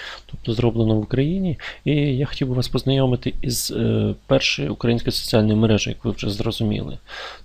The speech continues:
Тобто це на кшталт, е, В К, Фейсбука, Однокласників. Е, різниця лише в тому, що мережа створюється виключно для українців, ну,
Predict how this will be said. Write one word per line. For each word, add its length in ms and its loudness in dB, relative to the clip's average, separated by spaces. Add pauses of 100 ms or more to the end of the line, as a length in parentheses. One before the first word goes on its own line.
(140)
Тобто 460 -6
це 260 -2
на 120 0
кшталт, 500 -4 (160)
е, 20 -2 (580)
В 300 -4
К, 440 -2 (200)
Фейсбука, 720 0 (560)
Однокласників. 840 -2 (760)
Е, 360 -4 (120)
різниця 400 2
лише 180 -2
в 60 -8
тому, 240 -6
що 300 -2 (140)
мережа 520 0
створюється 580 -4
виключно 580 -4
для 120 0
українців, 880 -2
ну, 180 0